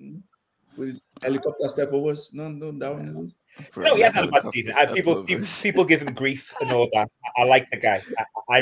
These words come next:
Speaker 3: really, I really
Speaker 2: I,
Speaker 3: like the
Speaker 1: Yeah,
Speaker 3: guy.
Speaker 2: I
Speaker 3: It's not
Speaker 2: think
Speaker 3: his season
Speaker 1: yeah,
Speaker 3: yet.
Speaker 1: yeah, yeah.
Speaker 3: He's still
Speaker 1: He
Speaker 3: getting
Speaker 1: destroyed
Speaker 3: there.
Speaker 1: us. Uh, yeah, yeah, I'm just running my
Speaker 3: Top
Speaker 1: mouth. He destroyed
Speaker 3: three.
Speaker 1: us in Anfield. Uh, yeah, he
Speaker 2: He's,
Speaker 1: destroyed
Speaker 2: uh,
Speaker 1: us back
Speaker 2: it
Speaker 1: in
Speaker 3: More
Speaker 2: reminds me of, he reminds me a bit of Timo
Speaker 3: <laughs>
Speaker 2: Werner.
Speaker 3: more to
Speaker 2: Like,
Speaker 3: come.
Speaker 2: he hustles. He, maybe the result, the,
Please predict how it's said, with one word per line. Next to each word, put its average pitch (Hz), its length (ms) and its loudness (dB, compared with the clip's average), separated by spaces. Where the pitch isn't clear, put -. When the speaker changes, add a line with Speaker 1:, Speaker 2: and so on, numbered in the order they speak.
Speaker 3:
really, 131 440 0
I 123 60 2
really 120 140 4
Speaker 2:
I, 117 220 6
Speaker 3:
like 117 220 4
the 113 120 6
Speaker 1:
Yeah, 110 160 4
Speaker 3:
guy. 107 120 -6
Speaker 2:
I 123 160 4
Speaker 3:
It's 135 80 2
not 151 60 -2
Speaker 2:
think 180 120 2
Speaker 3:
his - 140 -2
season 170 320 0
Speaker 1:
yeah, 123 60 4
Speaker 3:
yet. 139 160 6
Speaker 1:
yeah, 107 60 -4
yeah. - 60 -16
Speaker 3:
He's 127 160 -10
still - 180 -16
Speaker 1:
He 151 120 -2
Speaker 3:
getting 135 160 -2
Speaker 1:
destroyed 185 320 10
Speaker 3:
there. 175 60 8
Speaker 1:
us. 147 140 2
Uh, 147 160 4
yeah, 131 640 0
yeah, 165 120 4
I'm 143 80 -2
just 143 180 -8
running 143 200 0
my 147 60 4
Speaker 3:
Top 127 100 -4
Speaker 1:
mouth. 131 180 -2
He 135 80 -2
destroyed 127 360 -2
Speaker 3:
three. 170 160 2
Speaker 1:
us 151 80 -4
in - 280 -10
Anfield. 143 360 -10
Uh, 117 60 -10
yeah, 123 120 -14
he 135 140 -6
Speaker 2:
He's, 110 140 -10
Speaker 1:
destroyed 143 220 -6
Speaker 2:
uh, - 40 -4
Speaker 1:
us 131 80 -8
back 113 80 -16
Speaker 2:
it 120 60 0
Speaker 1:
in 127 60 -2
Speaker 3:
More 170 100 6
Speaker 2:
reminds 123 240 4
me 117 80 0
of, 104 220 -2
he 135 100 -2
reminds 143 240 4
me 143 60 0
a 131 40 0
bit 123 120 0
of 107 160 -6
Timo - 220 -2
Speaker 3:
<laughs> - 20 -10
Speaker 2:
Werner. 135 220 -2
Speaker 3:
more 185 200 2
to - 120 -10
Speaker 2:
Like, 196 100 -4
Speaker 3:
come. 165 220 -4
Speaker 2:
he 120 160 -8
hustles. 113 500 -2
He, 220 280 -14
maybe 151 200 -6
the 131 80 -4
result, 120 300 0
the, 120 100 -6